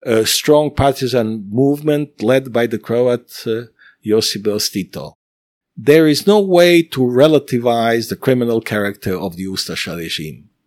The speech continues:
It was simply on the bad side. So, uh,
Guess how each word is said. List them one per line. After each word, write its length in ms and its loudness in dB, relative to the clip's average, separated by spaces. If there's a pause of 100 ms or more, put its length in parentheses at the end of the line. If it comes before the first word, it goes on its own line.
It 180 -8
was 160 0
simply 720 0 (260)
on 140 2
the 80 2
bad 240 4
side. 460 -2 (280)
So, 540 2
uh, 340 6